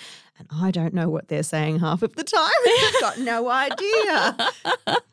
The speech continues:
Speaker 1: So it's good to break down those elitist barriers there too.
Speaker 2: Yeah, look, absolutely. And even, you know, I, um, when I was telling you about my story and,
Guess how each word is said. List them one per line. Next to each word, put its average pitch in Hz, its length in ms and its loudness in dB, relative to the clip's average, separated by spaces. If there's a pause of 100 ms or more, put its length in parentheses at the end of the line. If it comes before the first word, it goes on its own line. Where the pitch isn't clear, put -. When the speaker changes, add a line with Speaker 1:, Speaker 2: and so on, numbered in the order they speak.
Speaker 1:
So 262 100 -10
it's 226 140 -10
good 285 180 -4
to 294 80 -4
break 196 260 -4
down 208 220 -2
those 190 140 -2
elitist 208 440 -4
barriers 160 400 -8
there 165 180 -10
too. - 460 -10 (180)
Speaker 2:
Yeah, 285 380 0
look, 370 180 -2
absolutely. 294 540 -4
And 220 160 -4
even, 285 300 -2
you 214 100 0
know, 170 280 0
I, 170 260 -2
um, 170 400 -2
when 180 120 -2
I 170 80 2
was 180 100 -2
telling 175 280 0
you 170 40 2
about 165 160 -2
my 160 120 -4
story 165 640 -4
and, 160 400 -4